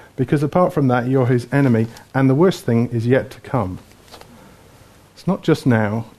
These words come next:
it's forever. But to be in Christ, to be in Christ Jesus, instead of being condemned, is to be justified, declared blameless. It's to be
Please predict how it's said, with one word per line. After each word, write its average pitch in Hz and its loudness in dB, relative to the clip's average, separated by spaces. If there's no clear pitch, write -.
it's 117 -4
forever. 117 0
But - 0
to 139 -2
be 180 4
in 135 2
Christ, - -4
to 120 -4
be 147 2
in 131 4
Christ 131 0
Jesus, 104 -2
instead 147 0
of 160 2
being 156 2
condemned, 123 2
is 104 -2
to - -6
be 101 0
justified, 107 -2
declared 143 0
blameless. 127 0
It's - 0
to 143 -2
be 151 2